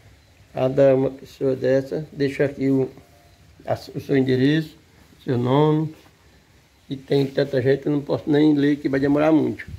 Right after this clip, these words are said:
E aqui ficou, é a, é a, a sala, assim, a área de, de refeição, que é essa daqui.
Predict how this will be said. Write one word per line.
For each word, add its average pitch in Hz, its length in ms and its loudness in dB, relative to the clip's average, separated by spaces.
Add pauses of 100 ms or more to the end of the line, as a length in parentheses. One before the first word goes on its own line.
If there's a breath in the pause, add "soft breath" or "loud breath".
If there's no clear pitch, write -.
(400)
E 139 80 0
aqui 135 140 -2
ficou, - 360 0 (520 loud breath)
é 147 100 0
a, 139 220 2
é 147 80 -2
a, 139 80 2
a 139 500 0 (100)
sala, - 600 -2
assim, 160 200 0
a 143 80 4
área 139 140 2
de, 139 220 2
de 131 100 2
refeição, 143 560 0
que - 160 -8
é 147 40 0
essa 143 140 -4
daqui. 139 360 -2